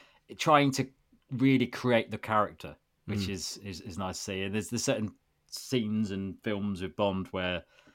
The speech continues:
Speaker 1: he's sort of going through the motions. But yeah, I, I think he's, I think he's an interesting character, and he's definitely one that you look at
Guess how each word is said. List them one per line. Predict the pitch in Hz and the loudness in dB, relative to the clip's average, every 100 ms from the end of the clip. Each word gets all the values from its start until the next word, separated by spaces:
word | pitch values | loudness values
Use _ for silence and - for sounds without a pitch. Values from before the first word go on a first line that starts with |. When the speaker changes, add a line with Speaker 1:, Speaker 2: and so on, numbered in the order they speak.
| _ _ | _ _
Speaker 1:
he's | - 95 | -10 -8
sort | - - 104 | -6 -6 -8
of | 90 | -6
going | 101 | -6
through | 92 92 | -4 -4
the | |
motions. | 92 95 92 87 85 85 - _ | -2 -2 -4 -8 -8 -10 -14 _
But | 92 92 - | -6 -6 -4
yeah, | 107 87 82 - | -2 -2 -6 -6
I, | 90 - | -6 -4
I | 101 | -2
think | 127 | 0
he's, | 107 98 | -2 -2
I | 117 | -2
think | 160 | -2
he's | 117 | 2
an | 113 | 0
interesting | 104 101 101 | 0 -4 -2
character, | 110 110 87 92 | 0 0 -2 -8
and | 92 - _ _ | -8 -12 _ _
he's | - | -4
definitely | 127 151 139 120 | 0 0 2 2
one | 117 117 113 | 4 4 6
that | 113 104 - _ _ _ _ _ _ - _ | 6 4 -2 _ _ _ _ _ _ -20 _
you | 143 | -4
look | 151 | 0
at | 139 | -2